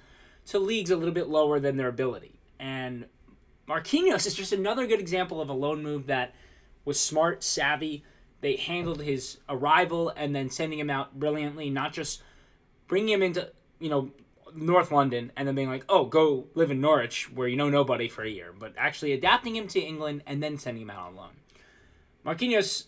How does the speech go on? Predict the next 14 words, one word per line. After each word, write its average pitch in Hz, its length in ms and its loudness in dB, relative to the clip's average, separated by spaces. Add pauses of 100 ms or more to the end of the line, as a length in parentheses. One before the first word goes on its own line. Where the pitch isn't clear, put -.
I - 80 -6
mean, 143 280 -4 (260)
the - 80 -18
first 226 280 4
match 175 260 2
for 151 100 -6
Norwich 139 380 -2
this 117 100 -10
past 110 320 -8
week 104 200 -14
was 107 140 -14
just - 340 -12
brutal. 113 360 -10 (180)
Uh, 107 200 -16